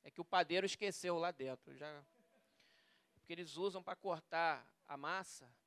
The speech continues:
e aí quando vai, ela abre e fica aquele negocinho no meio do pão francês. Hum. É, aquilo é a questão estética do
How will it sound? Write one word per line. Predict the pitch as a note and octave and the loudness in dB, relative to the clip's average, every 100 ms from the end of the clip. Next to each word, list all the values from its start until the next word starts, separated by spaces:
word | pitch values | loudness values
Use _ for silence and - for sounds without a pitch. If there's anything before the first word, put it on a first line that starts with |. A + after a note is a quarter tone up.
| _ _ _ _ _ | _ _ _ _ _
e | D3 | -8
aí | D3 | -8
quando | D#3 E3+ D#3 | -6 -6 -6
vai, | B2+ D3+ E3+ | -4 -2 0
ela | F3+ E3+ E3 | 0 0 2
abre | F#3 F3 | 0 -2
e | |
fica | - F#3 | -8 -10
aquele | - F#3 | -10 -8
negocinho | F3+ F3 E3+ F3+ | -2 -2 -2 -6
no | F3+ | -8
meio | E3+ E3+ E3+ | -2 -2 -2
do | |
pão | - E3 | -8 -8
francês. | - E3 - C#3 B2+ A#2 - - _ F#3+ | -6 -6 -6 -8 -8 -12 -18 -20 _ -10
Hum. | E3+ A2 _ _ _ _ _ - | -10 -12 _ _ _ _ _ -8
É, | F3 | -4
aquilo | G#3 A#3+ B3+ | -4 -2 -2
é | |
a | A#3 | 0
questão | A3 - A3+ | -2 -2 -4
estética | - - F#3+ - - - | -4 -4 -4 -4 -10 -18
do | - | -20